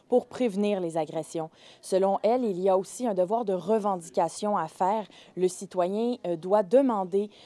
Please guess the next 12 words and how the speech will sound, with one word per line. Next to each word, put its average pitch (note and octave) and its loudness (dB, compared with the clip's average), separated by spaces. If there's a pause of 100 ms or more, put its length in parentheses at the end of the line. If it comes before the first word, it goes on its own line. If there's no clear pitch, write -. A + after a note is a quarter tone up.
(100)
une F#3 -2
société A3+ -4
contre C#4 4
la F3 2
violence E3 -4
sexuelle, F3 -4
un F#3 -6
système G3 -4
de F3 0
justice E3+ -8
plus A#3+ -4
adapté G3+ 0